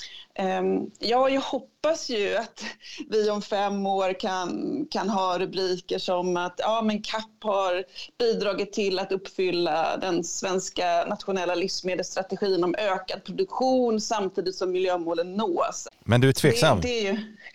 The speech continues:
Speaker 1: ja, men jag, jag, just nu så, med tanke på hur, eh,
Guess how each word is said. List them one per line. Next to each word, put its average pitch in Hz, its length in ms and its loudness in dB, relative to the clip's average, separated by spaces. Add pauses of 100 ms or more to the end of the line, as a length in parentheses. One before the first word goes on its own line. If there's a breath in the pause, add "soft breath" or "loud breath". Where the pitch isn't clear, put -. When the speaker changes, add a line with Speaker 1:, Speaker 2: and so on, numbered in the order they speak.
(300 loud breath)
Speaker 1:
ja, - 160 -2
men 269 120 2
jag, 269 400 0
jag, 262 360 0
just 269 240 -6
nu 269 320 -2
så, 208 580 -2
med 208 140 -8
tanke 208 300 -4
på 190 400 0
hur, 185 640 0
eh, 170 320 0